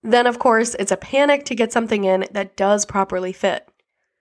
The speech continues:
Most tux rental companies do offer overnight shipping, which is good if the guys actually try on the tux prior to the wedding day. And something else that I encourage you to remember, and something that I am super thankful that I remembered for myself,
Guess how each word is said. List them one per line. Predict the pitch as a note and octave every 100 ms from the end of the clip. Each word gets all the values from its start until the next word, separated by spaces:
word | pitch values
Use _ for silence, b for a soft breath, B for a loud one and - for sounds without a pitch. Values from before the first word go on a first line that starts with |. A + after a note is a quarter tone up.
| _ -
Most | G3 G#3+
tux | - G#3+ -
rental | F#3+ F#3+
companies | G#3+ G3 G#3 G#3 G3+
do | G3 G#3+ A#3
offer | - G#3+ G#3+
overnight | - F#3+ F#3+ G3
shipping, | - D#4+ D#4+ G#3 A3 A#3 _ -
which | F#3+ F#3
is | F#3
good | D4 E4+ B3 -
if | G#3
the | G3
guys | F#3+ F#3+ F#3
actually | G3 - G3
try | - F#3+ F#3+
on | A#3+
the | B3
tux | A#3+ G#3 G#3 -
prior | F#3 F#3+
to | F#3+ F#3
the | F3+
wedding | F3+ F#3+
day. | G3 G#3 D#4 _ _ _ _ _ _ _ _ -
And | A#3+
something | - C4+ D4 D4+ B3+
else | A3+ A3
that | G3+ G3
I |
encourage | F#3+ G3+ G3 F#3+
you | F#3
to | F#3
remember, | F#3+ A#3 A#3+ A3 G#3
and | A3 A3
something | C#4 C4+ D#4
that | A#3 -
I | - G#3+ A#3+
am | G#3+
super | G#3 G#3+ G#3+
thankful | G#3 G3 G3+ F#3
that | F3+
I | F#3 F#3+
remembered | A3+ A#3+ A#3+ B3
for | A3
myself, | G3 F#3+ - F#3+ D#4+ -